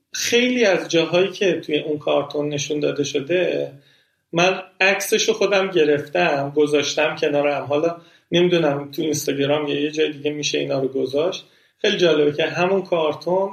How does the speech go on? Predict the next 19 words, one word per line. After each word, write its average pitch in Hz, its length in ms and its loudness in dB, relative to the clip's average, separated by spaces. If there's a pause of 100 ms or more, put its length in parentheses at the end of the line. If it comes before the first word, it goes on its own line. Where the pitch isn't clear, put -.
و 165 40 -2 (400)
عکس 156 240 -4
واقعیشو 147 720 0
که 156 120 -4
من 139 180 -6
گرفتم، 139 380 -4
اینو 160 160 -6
گذاشتم. 139 460 -14 (540)
تورینو 285 320 4
یه 285 140 4
شهری 262 420 4
که 262 120 0
اولین، 190 600 2
اه، 156 800 0 (460)
پایتخت 160 600 0
ایتالیا 135 580 0
بوده - 460 -6 (760)
و 156 280 -2
اینا 190 640 2